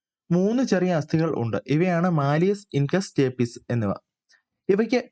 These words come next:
കമ്പനം ചെയ്യാൻ, കമ്പനം എന്താണ്? വൈബ്രേഷൻ അല്ലേ? വൈബ്രേഷൻ ചെയ്യാനുള്ള കഴിവുണ്ട്. ഇവയുടെ കമ്പനം മൂലമാണ് നാം ശബ്ദം കേൾക്കുന്നത്.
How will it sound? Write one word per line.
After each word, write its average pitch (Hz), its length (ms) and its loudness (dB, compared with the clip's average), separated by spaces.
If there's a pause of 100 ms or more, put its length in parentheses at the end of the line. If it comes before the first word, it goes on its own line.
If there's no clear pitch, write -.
കമ്പനം 202 440 2
ചെയ്യാൻ, 143 440 0
കമ്പനം 151 320 0
എന്താണ്? 143 200 0
വൈബ്രേഷൻ 135 600 0
അല്ലേ? 156 220 2
വൈബ്രേഷൻ 156 500 0
ചെയ്യാനുള്ള 156 360 2
കഴിവുണ്ട്. 156 440 -2 (120)
ഇവയുടെ 214 380 0
കമ്പനം 190 380 0
മൂലമാണ് 156 460 0 (120)
നാം 151 200 -2
ശബ്ദം 131 420 -2
കേൾക്കുന്നത്. 123 580 -2